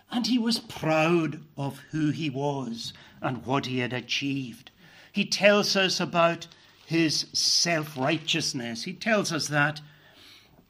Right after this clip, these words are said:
He talks about others who boasted in their, um, Judaism. And he says, "Beware of dogs, beware of evil workers, beware of the, the concision, the,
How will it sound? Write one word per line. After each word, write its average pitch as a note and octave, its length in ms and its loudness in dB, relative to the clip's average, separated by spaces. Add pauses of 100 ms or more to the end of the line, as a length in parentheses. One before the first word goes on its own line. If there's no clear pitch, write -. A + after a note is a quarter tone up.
(560)
He - 100 -16
talks - 480 -2
about D3+ 460 4 (120)
others F#3+ 540 8
who D3 140 2
boasted E3 720 -2
in D#3+ 280 0
their, D3 380 2 (440)
um, C#3 480 0
Judaism. F#3+ 1080 4 (1080)
And A#2+ 140 -10
he A#2+ 80 -8
says, F3 360 4
"Beware F#3+ 520 4
of G#3 140 -2
dogs, G3+ 480 2
beware F#3 460 2
of A3 140 0
evil G#3+ 300 2
workers, G3+ 560 0
beware G3 520 0
of G3 140 -4
the, F3+ 220 -4 (220)
the F3+ 100 -4
concision, F#3+ 1000 2
the, C#3 180 -4